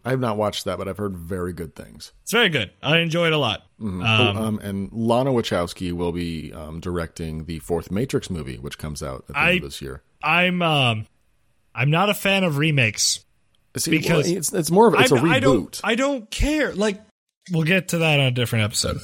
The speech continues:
Speaker 1: But no, I, I act-, I really agree with you on this one, because with the way they ended the third Matrix, I really don't understand how they can continue that story with Keanu Reeves specifically.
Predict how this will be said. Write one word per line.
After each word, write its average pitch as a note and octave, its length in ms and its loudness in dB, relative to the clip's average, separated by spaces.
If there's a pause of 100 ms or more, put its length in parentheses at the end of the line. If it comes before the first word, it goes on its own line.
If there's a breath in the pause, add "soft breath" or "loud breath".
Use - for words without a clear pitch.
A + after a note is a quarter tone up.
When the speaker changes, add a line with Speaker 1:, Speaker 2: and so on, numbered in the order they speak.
(600)
Speaker 1:
But B2+ 100 2
no, B2 160 4
I, A2+ 280 4
I A2 180 2
act-, G#2 220 -2
I G2+ 80 -2
really F2+ 340 -4
agree D#2+ 160 -6
with D#2+ 120 -6
you E2 100 -6
on D#2+ 100 -6
this E2 180 -8
one, F2 80 -6
because A2+ 300 -4
with E3+ 200 0
the D3+ 100 4
way E3+ 300 0
they B2+ 340 0
ended G2+ 440 0
the G2 100 -2
third G2 320 -2
Matrix, E2+ 500 -6
I C#3+ 60 -4
really C3 380 2
don't A2+ 220 2
understand G2+ 460 0
how G2 120 -2
they F2+ 120 -4
can F2+ 140 -6
continue F#2 380 -4
that E2+ 180 -4
story F2+ 300 -2
with F2 260 -4
Keanu E2+ 520 -8
Reeves D#2 260 -10
specifically. C#2+ 840 -10